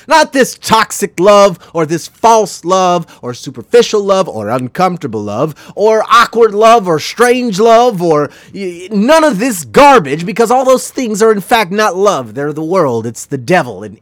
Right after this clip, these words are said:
every single one of the things I just listed. But what is true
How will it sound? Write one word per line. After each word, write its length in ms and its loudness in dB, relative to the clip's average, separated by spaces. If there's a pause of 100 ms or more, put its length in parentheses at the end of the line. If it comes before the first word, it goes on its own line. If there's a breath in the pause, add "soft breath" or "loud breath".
every 440 -2
single 560 -4
one 200 2
of 80 -10
the 120 -10
things 380 -2
I 200 2
just 420 -4
listed. 560 -16 (1200)
But 140 -16
what 160 -4
is 180 -2
true 360 -20